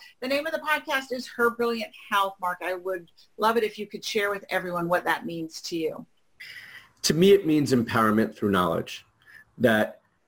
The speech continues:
Speaker 2: we're gaining knowledge that we didn't have before to empower our life, our health, and in this case, our fertility,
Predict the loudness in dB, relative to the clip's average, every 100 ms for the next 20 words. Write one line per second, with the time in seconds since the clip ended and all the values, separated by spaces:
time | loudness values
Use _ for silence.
0 | _ _ _ _ 4 4 6 4 6 8
1 | 8 8 6 6 4 2 0 2 4 4
2 | 4 2 2 4 2 0 -8 -8 2 4
3 | 4 2 -2 2 4 4 2 0 4 4
4 | 4 2 0 4 4 2 0 -4 -2 2
5 | 2 4 2 4 4 4 2 2 2 -2
6 | -4 0 4 4 4 -2